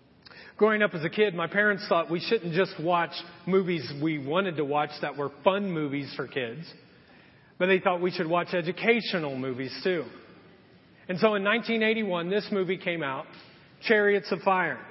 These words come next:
Now, I know some of you are gonna be like, "Oh man, that's great. That's like a classic." When you're ten years old and you're watching that for two hours,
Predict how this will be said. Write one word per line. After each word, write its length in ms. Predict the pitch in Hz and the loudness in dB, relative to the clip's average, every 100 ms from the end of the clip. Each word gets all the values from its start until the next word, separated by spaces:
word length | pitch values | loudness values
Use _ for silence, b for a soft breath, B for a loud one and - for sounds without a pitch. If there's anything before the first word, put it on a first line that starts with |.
| - - - - - - - B B B - | -20 -20 -20 -20 -20 -20 -20 B B B 2
Now, 100 | 226 | 4
I 80 | |
know 160 | 233 262 | 6 4
some 240 | 247 247 | 4 2
of 120 | 240 202 | 2 4
you 100 | 190 | 4
are 80 | |
gonna 120 | 185 185 | 4 2
be 120 | 185 | 2
like, 160 | 165 | 2
"Oh 160 | 175 240 | 2 2
man, 200 | 185 214 | 0 -2
that's 160 | 202 - | -2 0
great. 240 | 185 214 | 0 0
That's 160 | 185 214 | -2 -4
like 140 | 185 | -4
a 60 | 151 | -4
classic." 520 | 160 160 190 - 135 | -2 -2 -2 -6 -6
When 120 | 185 208 | -2 0
you're 140 | 202 | -2
ten 260 | 202 233 254 | 0 -2 0
years 260 | 262 247 | -2 0
old 280 | 233 240 254 233 B B | 0 0 -2 -8 B B
and 120 | 156 | -2
you're 140 | 175 185 | 2 2
watching 500 | 180 185 196 233 220 | 4 2 2 -2 0
that 260 | 226 240 254 - - - | 0 0 -4 -14 -10 0
for 100 | 170 | 0
two 320 | - 220 220 | 2 2 4
hours, 420 | 208 220 233 233 | 4 4 0 -2